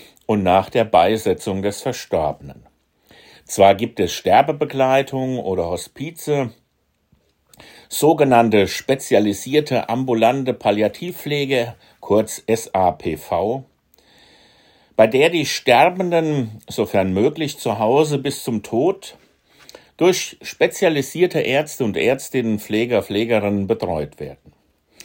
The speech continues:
Diese spezialisierte Form des Sterbenkönnens zu Hause, jenseits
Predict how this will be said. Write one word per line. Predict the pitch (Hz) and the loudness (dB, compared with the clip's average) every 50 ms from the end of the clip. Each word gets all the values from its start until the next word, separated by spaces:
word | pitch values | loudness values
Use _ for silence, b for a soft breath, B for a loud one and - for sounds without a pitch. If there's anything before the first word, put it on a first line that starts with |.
| B B B B B B B B | B B B B B B B B
Diese | - 139 180 180 170 170 | -4 -2 -2 0 0 -2
spezialisierte | 151 - - - 139 - - 147 123 120 120 120 - 135 143 156 151 139 | -2 -2 0 0 0 2 4 4 4 4 4 -4 -2 0 0 0 0 -2
Form | - - - 123 113 113 131 165 196 190 - B B B B B B | -6 -2 2 4 6 6 6 4 2 -2 -8 B B B B B B
des | - 120 - | -2 -2 -2
Sterbenkönnens | - - - 123 113 127 151 151 - 170 160 139 - - 143 143 139 135 131 127 120 - - - - | -2 -2 4 4 6 6 4 2 -2 -4 -4 -4 -2 0 0 0 2 0 0 -2 -4 -6 -12 -14 -10
zu | - - 107 98 | -6 -4 -4 -2
Hause, | 104 101 92 95 107 131 143 143 156 160 170 175 165 147 - _ _ _ _ _ _ _ _ _ _ _ _ _ _ _ _ _ _ _ _ _ _ _ _ B B B B B B | 0 0 2 2 2 0 -2 -2 -2 -2 -2 -2 -2 -6 -14 _ _ _ _ _ _ _ _ _ _ _ _ _ _ _ _ _ _ _ _ _ _ _ _ B B B B B B
jenseits | - 104 131 165 196 180 147 139 123 104 95 85 82 - - - - - - - _ | 0 4 4 6 4 4 4 4 4 6 4 2 0 -4 -14 -18 -16 -18 -18 -20 _